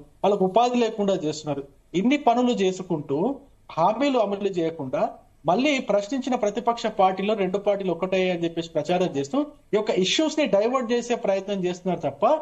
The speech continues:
వేరే విషయం లేదు. ప్రజలు ఎవరు కూడా ఈ విషయాల్ని ఏం నమ్మట్లేదు. మేము ఒకటే విషయం చెప్తున్నాం, కాంగ్రెస్ మిత్రులకు మేము ఒక విషయం చెప్పదలుచుకున్నాం. గత పది సంవత్సరాలుగా బీఆర్ఎస్ పార్టీ అధికారంలో ఉన్న గత పది సంవత్సరాల్లో బీఆర్ఎస్ పైన పోరాటం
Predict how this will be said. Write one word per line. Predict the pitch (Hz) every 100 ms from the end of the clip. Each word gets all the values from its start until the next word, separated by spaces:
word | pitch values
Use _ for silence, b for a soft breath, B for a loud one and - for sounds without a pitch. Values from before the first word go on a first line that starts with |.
| B B 156
వేరే | 170 208
విషయం | 185 208 196
లేదు. | 214 339 - _
ప్రజలు | 165 196 208
ఎవరు | 196 202
కూడా | 190 196
ఈ | 170
విషయాల్ని | 151 - 190 180
ఏం | 175 160
నమ్మట్లేదు. | 123 165 165 196 285 - _
మేము | 151 214 247
ఒకటే | 240 247
విషయం | 240 226 233 220
చెప్తున్నాం, | - 143 117 - _ _ _ _ _ _ _ _ - -
కాంగ్రెస్ | 190 226 247 240
మిత్రులకు | 214 208 208 202
మేము | 202
ఒక | 185 175
విషయం | 165 208 190 - _ _ -
చెప్పదలుచుకున్నాం. | 185 190 180 170 135 123 - _ _ -
గత | 170 190
పది | 180 226
సంవత్సరాలుగా | 226 185 190 170 156 139 151 139 - _ _ -
బీఆర్ఎస్ | 160 202 220 220 220 -
పార్టీ | 190 185 196 202
అధికారంలో | 190 185 185 196 196 190
ఉన్న | 185 185
గత | 180 170
పది | 170 165 170
సంవత్సరాల్లో | 175 160 165 156 143 139 202 269 - B B -
బీఆర్ఎస్ | 151 208 220 214 214
పైన | 185 180 190 208 -
పోరాటం | 185 196 208 190